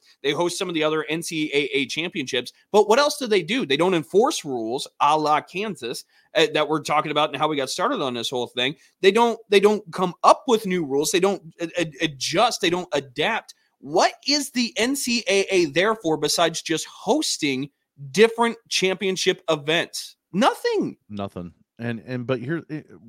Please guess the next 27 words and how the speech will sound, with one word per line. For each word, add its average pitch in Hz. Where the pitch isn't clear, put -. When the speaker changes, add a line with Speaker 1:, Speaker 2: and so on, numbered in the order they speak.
Speaker 2:
we've 170
got 113
so -
many 131
more 107
pressing 104
things 101
with 95
our 90
Congress 95
that 90
they 95
should 101
be 107
taking 92
care 85
of 101
than 92
worrying 104
Speaker 1:
Yes. 110
Speaker 2:
about 95
what 90
the 90
N 104
C 113
A 90
A 78